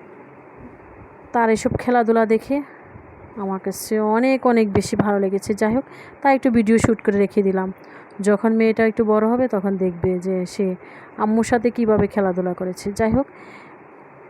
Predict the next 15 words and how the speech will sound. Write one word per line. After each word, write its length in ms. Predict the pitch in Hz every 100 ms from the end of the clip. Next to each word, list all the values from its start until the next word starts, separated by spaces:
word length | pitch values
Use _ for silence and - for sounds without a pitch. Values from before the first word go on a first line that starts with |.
| - -
বিকেলবেলা 560 | 214 220 208 202 233 - - 190 - - - - - - - - - - - - - - - - - - - - - - - 208
বেড়ানো 360 | 214 208 214
শেষ, 440 | 220 - 294 311 -
বাসায় 340 | 214 190 220
এসে 240 | 202 - 214
তার 180 | 208 202
খিদা 320 | - 208 202
পেয়েছে, 460 | 220 220 - 330
তার 300 | 320 214 185
জন্য 480 | 185 190 185 185 180 - - - - - - - - - - - - -
তাকে 260 | 190 -
এখন 200 | 185 202
নাস্তা 320 | 202 190 214
দেওয়া 200 | 202 214 226
হচ্ছে, 480 | 226 - - 285